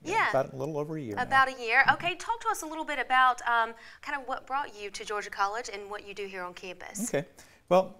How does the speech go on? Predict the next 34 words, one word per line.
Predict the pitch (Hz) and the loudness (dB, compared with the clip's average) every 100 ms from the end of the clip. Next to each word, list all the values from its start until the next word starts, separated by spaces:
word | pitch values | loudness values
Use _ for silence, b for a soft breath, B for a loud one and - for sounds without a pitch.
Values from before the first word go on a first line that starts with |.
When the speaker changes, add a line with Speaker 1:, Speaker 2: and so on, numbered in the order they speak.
| - | -4
Speaker 1:
um, | 160 147 143 135 | 2 2 2 2
I | 151 | 2
started | - - 147 143 | 4 10 10 10
my | 135 135 | 4 2
career, | - 113 113 113 107 - | 0 -2 2 2 0 -8
oh, | 123 117 107 _ _ _ _ _ - | -12 -12 -14 _ _ _ _ _ -10
I | 120 | -6
won't | 120 - | -6 -6
say | - - | -12 -12
when, | - - 139 | -14 -12 -2
but | 127 | 4
I | |
started | 135 - 175 175 269 | 4 10 10 10 8
my | 233 | 6
Speaker 2:
<laughs> | - | 6
Speaker 1:
career | - 175 - 185 - B B B B | -2 -2 0 -2 -2 B B B B
uh, | 139 - | 6 8
as | 143 143 | 6 4
a | |
college | - 127 135 - | 8 8 8 4
professor | 147 - - - 120 117 _ _ - | -2 0 -4 -4 -8 -10 _ _ -8
and, | 117 113 113 | -6 -6 -4
uh, | 131 - - | -2 -2 -2
did | 131 127 | -2 -2
a | |
lot | 120 120 | 0 0
of | 117 | -2
work | 117 113 120 | -4 -4 -6
around | 107 110 | -8 -8
community | - 110 110 123 | -8 -8 -6 -6
outreach | 110 - 139 131 - | -6 -6 -8 -10 -12
and | 123 | -12
community | 127 117 117 123 | -12 -10 -10 -12
engagement. | 123 123 90 - 123 - | -10 -10 -10 -12 -14 -14